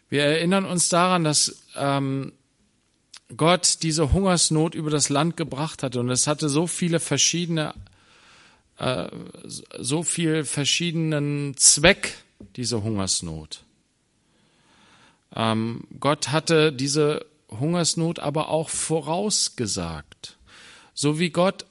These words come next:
auch uns vorausgesagt hat, dass diese Dinge über die Erde kommen werden. Seuchen,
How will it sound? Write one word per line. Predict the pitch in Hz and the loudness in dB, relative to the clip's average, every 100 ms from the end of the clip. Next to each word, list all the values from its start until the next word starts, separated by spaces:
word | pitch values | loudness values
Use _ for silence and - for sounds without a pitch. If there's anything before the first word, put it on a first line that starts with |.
| _ | _
auch | 143 180 190 - | 2 4 4 0
uns | - - 190 226 226 - | -6 0 2 2 2 0
vorausgesagt | - 170 139 165 214 220 - 170 135 160 196 202 - | 0 -2 2 0 2 0 -2 -2 0 2 0 -2 -4
hat, | 143 160 | -4 -2
dass | 143 - | -2 -2
diese | 175 156 | -2 -2
Dinge | 151 151 180 175 | -2 0 2 0
über | - 160 160 160 | -2 -4 -2 -2
die | 160 - | -4 -2
Erde | 143 156 | -2 -2
kommen | 156 - 185 214 135 | -4 -4 -2 0 0
werden. | 92 95 92 90 85 92 _ _ _ _ _ _ _ _ _ _ _ _ _ _ _ _ _ _ | 0 -2 -2 -4 -8 -12 _ _ _ _ _ _ _ _ _ _ _ _ _ _ _ _ _ _
Seuchen, | - 110 120 113 - 85 80 | 0 2 2 0 -4 -6 -10